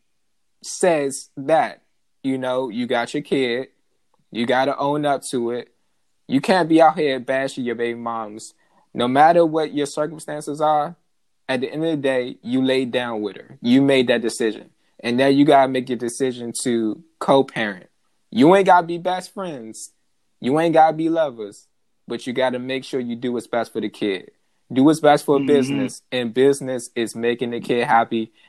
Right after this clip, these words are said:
Speaker 1: Make sure the next eighteen years are, you know, great and fly by as smooth as possible. And make the kid's life as easy as possible instead of mommy, daddy always fighting.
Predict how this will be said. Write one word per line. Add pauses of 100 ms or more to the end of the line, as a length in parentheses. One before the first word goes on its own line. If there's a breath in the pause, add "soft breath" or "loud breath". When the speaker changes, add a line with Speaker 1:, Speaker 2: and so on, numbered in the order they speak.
Speaker 1:
Make
sure
the
next
eighteen
years
are, (320)
you
know,
great
and (100)
fly
by
as
smooth
as
possible. (240)
And
make
the
kid's
life
as
easy
as
possible
instead
of (280)
mommy,
daddy
always
fighting.